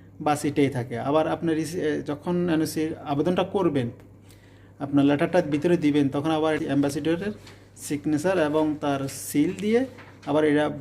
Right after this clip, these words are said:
বিকেলে আপনাকে ডেলিভারি করে দিবে। বিকেলে, আহ, ডেলিভারি করে দেয়। আর কিছুদিন একটা ভিডিও বানাচ্ছিলাম এনওসি নিয়ে, সংশোধন, আহ, পাসপোর্ট সংশোধন বিষয় নিয়ে। তখন অনেকে আমাকে বলছে, "ভাই,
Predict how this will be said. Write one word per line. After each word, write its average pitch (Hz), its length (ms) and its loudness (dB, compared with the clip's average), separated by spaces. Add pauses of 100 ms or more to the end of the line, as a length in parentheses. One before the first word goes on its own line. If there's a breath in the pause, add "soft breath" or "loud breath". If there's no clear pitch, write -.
(120)
বিকেলে 147 320 2
আপনাকে 139 280 -2
ডেলিভারি 131 400 -2
করে 127 200 -8
দিবে। 117 280 -8 (1120 soft breath)
বিকেলে, 143 360 4
আহ, 135 680 -4
ডেলিভারি 143 300 2
করে 160 140 2
দেয়। 147 120 2
আর 131 160 0 (340)
কিছুদিন 175 240 -6
একটা 175 160 -6
ভিডিও 170 280 -2
বানাচ্ছিলাম 147 480 2
এনওসি 135 300 -2
নিয়ে, 127 280 -2
সংশোধন, 139 480 -2
আহ, 127 360 -4
পাসপোর্ট 139 260 -6
সংশোধন 135 360 0
বিষয় 127 300 -2
নিয়ে। 123 260 -2 (720 loud breath)
তখন 190 180 0
অনেকে 190 300 2
আমাকে 214 180 2
বলছে, 175 260 0
"ভাই, 160 280 2